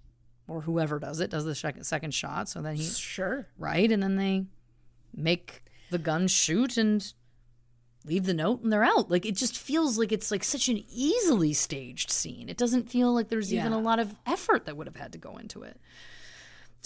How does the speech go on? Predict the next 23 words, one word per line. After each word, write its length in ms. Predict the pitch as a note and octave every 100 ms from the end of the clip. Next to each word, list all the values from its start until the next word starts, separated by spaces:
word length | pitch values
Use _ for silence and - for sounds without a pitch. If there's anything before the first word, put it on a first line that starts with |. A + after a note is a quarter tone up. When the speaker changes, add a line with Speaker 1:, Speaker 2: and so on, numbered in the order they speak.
| -
Speaker 2:
I 100 | C4
Speaker 1:
So 200 | G3+ F#3+
Speaker 2:
also, 760 | F#3+ - A#3 G#3 F#3+ F#3 - -
as 260 | F#3 F#3+
a 100 | F3
mother, 760 | E3+ E3 F#3 G3+ D#3+ - - - -
Speaker 1:
Thank 200 | E3+ -
you. 140 | D#3+ - _ _ _
Speaker 2:
would 320 | C#4 B3 A#3+
never, 840 | A3+ A#3 B3 B3+ - - F#3+ - - _ - - -
never 960 | D#4 E4 E4+ E4 E4 - G#3 F3 - - - -
let 300 | G#3+ G#3 -
someone 800 | - - A3+ A#3 A#3 A#3 A#3 A3+ -
who 220 | - G3+
is 360 | F3+ E3+ E3 - _ - -
in, 280 | E3+ D#3+ F3 - - G#3
responsible 800 | F#3 - - G3+ B3 A3 F3 D#3
for 160 | G#3
my 160 | F3+ F3
child 340 | F#3 F3+ F3 -
in 100 | E3+
any 220 | F3 F3+
way 400 | F3+ F#3 G#3+